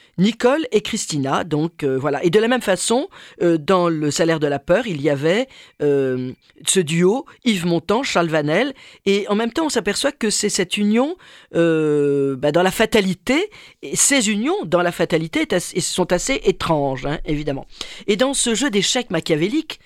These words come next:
Les Diaboliques, Christina, euh, quand je dis jeu d'échecs au sens presque strict, hein, puisque, euh, Christina, donc la femme, euh, de, de Michel, c'est-à-dire Vera, jouée par Vera, euh, Clouzot, serait la reine.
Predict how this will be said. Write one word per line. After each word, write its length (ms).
Les 380
Diaboliques, 580
Christina, 680
euh, 680
quand 120
je 100
dis 160
jeu 140
d'échecs 440
au 80
sens 300
presque 560
strict, 400
hein, 80
puisque, 380
euh, 100
Christina, 720
donc 260
la 100
femme, 420
euh, 680
de, 360
de 140
Michel, 400
c'est-à-dire 260
Vera, 360
jouée 220
par 180
Vera, 420
euh, 60
Clouzot, 460
serait 260
la 100
reine. 400